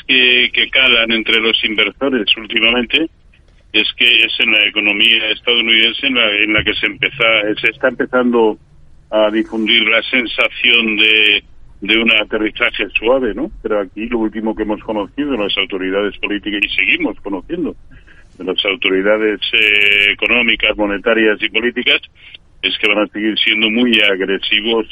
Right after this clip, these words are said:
eh, con las subidas de tipos de, de interés, y sin embargo eso no amilana en absoluto a unas bolsas europeas que además ahora mismo son alcistas.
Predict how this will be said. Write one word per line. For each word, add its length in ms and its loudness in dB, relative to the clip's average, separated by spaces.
eh, 520 2
con 440 -6
las 160 -4
subidas 420 0
de 100 -6
tipos 340 -6
de, 280 -2
de 240 -2
interés, 420 0
y 100 -12
sin 200 -2
embargo 380 0
eso 200 -6
no 160 0
amilana 560 0
en 100 -6
absoluto 580 -6
a 80 0
unas 300 -2
bolsas 440 -4
europeas 560 0
que 120 0
además 300 -2
ahora 160 -2
mismo 200 -2
son 200 -8
alcistas. 500 -14